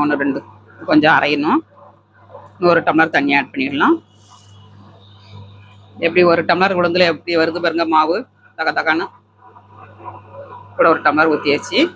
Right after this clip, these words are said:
அவ்வளவுதாங்க. கொஞ்ச நேரம் அரைய விட்டு நம்ம வடிச்சிடணும். ரெண்டு மூணு நிமிஷம் அரைஞ்சா போதும். அரையட்டும்.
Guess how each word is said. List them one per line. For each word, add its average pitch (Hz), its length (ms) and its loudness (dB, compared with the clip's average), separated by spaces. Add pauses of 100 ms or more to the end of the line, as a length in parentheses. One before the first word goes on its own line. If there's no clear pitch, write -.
(640)
அவ்வளவுதாங்க. 156 420 2 (320)
கொஞ்ச 160 200 0
நேரம் 180 200 4
அரைய 160 180 0
விட்டு 165 180 -4
நம்ம 196 160 -6
வடிச்சிடணும். 143 480 -8
ரெண்டு 160 200 -4
மூணு 160 160 -2
நிமிஷம் 175 300 -6 (400)
அரைஞ்சா 151 260 -10 (120)
போதும். 135 300 -10 (1800)
அரையட்டும். 147 440 0